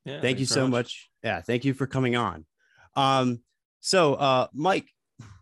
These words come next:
Speaker 2: you are the, uh, founder and C E O of Mar-, idea market dot I O.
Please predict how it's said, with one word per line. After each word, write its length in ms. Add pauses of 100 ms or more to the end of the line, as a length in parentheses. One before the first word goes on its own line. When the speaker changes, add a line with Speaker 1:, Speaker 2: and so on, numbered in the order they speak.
(160)
Speaker 2:
you 360
are 260
the, 340
uh, 220 (100)
founder 540
and 180
C 360
E 40
O 280 (500)
of 300
Mar-, 320
idea 320
market 340
dot 180
I 180
O. 300